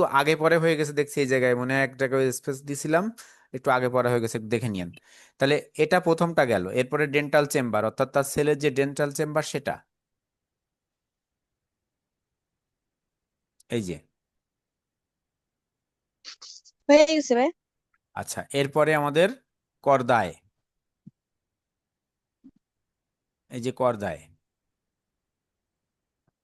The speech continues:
Speaker 1: আচ্ছা,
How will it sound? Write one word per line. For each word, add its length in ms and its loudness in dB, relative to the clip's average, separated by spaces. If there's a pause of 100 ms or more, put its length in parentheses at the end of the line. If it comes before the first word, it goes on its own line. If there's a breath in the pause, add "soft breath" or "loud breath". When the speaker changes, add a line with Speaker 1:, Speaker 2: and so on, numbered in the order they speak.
(2250)
Speaker 1:
আচ্ছা, 280 -2